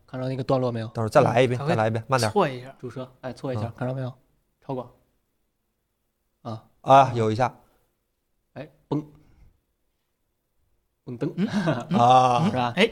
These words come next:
Speaker 3: 又变了。
Speaker 1: 这个，这个我觉得它，哎，现在三个摄像头这样来回变焦，好像还是 iPhone 的是最顺的哈。
Speaker 2: 嗯。
Speaker 1: 就是它，它 iPhone 点那个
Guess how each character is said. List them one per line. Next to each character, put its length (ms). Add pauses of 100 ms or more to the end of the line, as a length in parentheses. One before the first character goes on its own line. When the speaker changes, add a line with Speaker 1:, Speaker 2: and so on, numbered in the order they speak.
(140)
Speaker 3:
又 100
变 160
了。 60
Speaker 1:
这 0
个， 340 (120)
这 120
个 80
我 120
觉 100
得 100
它， 320 (520)
哎， 200
现 160
在 140
三 320
个 60
摄 80
像 100
头 160
这 80
样 220
来 100
回 220
变 240
焦， 100
好 140
像 80
还 100
是 80
iPhone 300
的 80
是 100
最 140
顺 240
的 80
哈。 180 (420)
Speaker 2:
嗯。 300
Speaker 1:
就 140
是 40
它， 200 (100)
它 180 (140)
iPhone 340
点 360
那 120
个 520